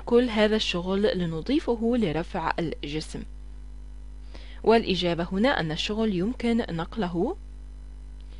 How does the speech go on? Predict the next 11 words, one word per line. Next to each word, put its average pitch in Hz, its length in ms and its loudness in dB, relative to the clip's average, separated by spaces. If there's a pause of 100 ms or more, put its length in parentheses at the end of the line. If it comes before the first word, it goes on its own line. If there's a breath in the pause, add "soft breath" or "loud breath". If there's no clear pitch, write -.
(220 loud breath)
لشيء 208 500 4
ما 208 640 4
يطلق 233 500 2
عليه 185 500 2
طاقة 156 460 -2
الوضع. 254 380 0 (400 loud breath)
إذن 185 200 4
طاقة 254 320 0
الوضع 254 440 2
تعرف 185 680 -2
وكأنها، 185 960 0